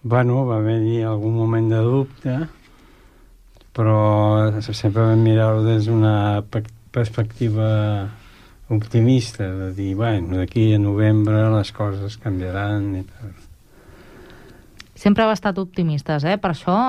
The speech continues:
Speaker 2: eh, sabíeu que en un moment o altre tornaria al Bram. No sé si aquest any i mig heu aprofitat també per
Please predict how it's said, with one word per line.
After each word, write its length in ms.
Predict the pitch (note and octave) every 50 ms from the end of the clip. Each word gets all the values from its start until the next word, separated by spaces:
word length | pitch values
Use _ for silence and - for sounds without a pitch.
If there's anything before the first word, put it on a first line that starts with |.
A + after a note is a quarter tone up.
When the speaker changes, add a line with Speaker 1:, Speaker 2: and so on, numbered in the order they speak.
| A#3 E3+
Speaker 2:
eh, 80 | E3 D3+
sabíeu 460 | - - F3 E3+ F#3 F#3 G3 G3+ G#3
que 160 | F#3 - F#3
en 540 | F3 E3+ E3+ E3 E3 D#3+ D#3+ D#3 D#3 D#3 E3+
un 40 | F#3
moment 280 | F#3+ F#3+ F#3+ F#3 F3+ F3
o 20 |
altre 380 | F3 F3+ F#3+ F3+ G3 A3 A#3+ B3+ A#3+ -
tornaria 540 | G3 - E3+ D#3+ D#3+ D#3+ E3 F3 F3+ F#3+ F#3
al 160 | - E3+ E3
Bram. 500 | D#3+ E3+ E3+ F3+ G3+ A#3 C4 C#4 C#4 C4+ -
No 160 | F3+ F#3 F3+
sé 220 | F3+ F#3 - G#3+ G#3+
si 220 | - - - B3 C4+ -
aquest 500 | - F3+ F3 E3 D3 - F#3 F#3+ F#3 - - - -
any 160 | - F#3+ F#3+ F#3+
i 80 | G3
mig 240 | G3+ G#3 A#3+ A#3 -
heu 140 | - G#3+ G3
aprofitat 480 | G3+ G3 - G#3 - G#3 - G#3 G3+ -
també 300 | - G3 G3 G3 G3+ G#3
per 300 | F3 - G3 F#3+ F3 E3+